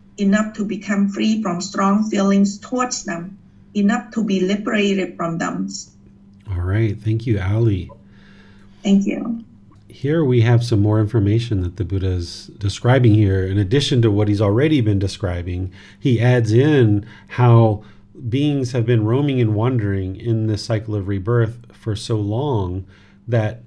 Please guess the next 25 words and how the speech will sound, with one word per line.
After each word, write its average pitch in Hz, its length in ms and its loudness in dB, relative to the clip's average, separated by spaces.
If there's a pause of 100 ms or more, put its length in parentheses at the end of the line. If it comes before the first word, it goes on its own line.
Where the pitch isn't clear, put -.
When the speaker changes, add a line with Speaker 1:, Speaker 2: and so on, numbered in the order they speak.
Speaker 2:
it 127 120 -8
would 120 300 0 (560)
basically 143 540 -4
be 117 200 0
impossible 107 1000 -6
to 113 600 2
find 135 500 -2
a 127 80 0
being 117 440 2
that 101 140 -4
exists 98 520 -6
today 113 460 -2
that 95 160 -8
has 95 160 -6
not 107 220 -6
previously 113 580 -2
been 101 260 -4
your 92 140 -4
mother, 101 600 -4
your 92 240 -6
father, 101 840 -4 (360)
your 101 180 0
brother, 104 440 0
your 98 200 -2
sister, 117 840 -2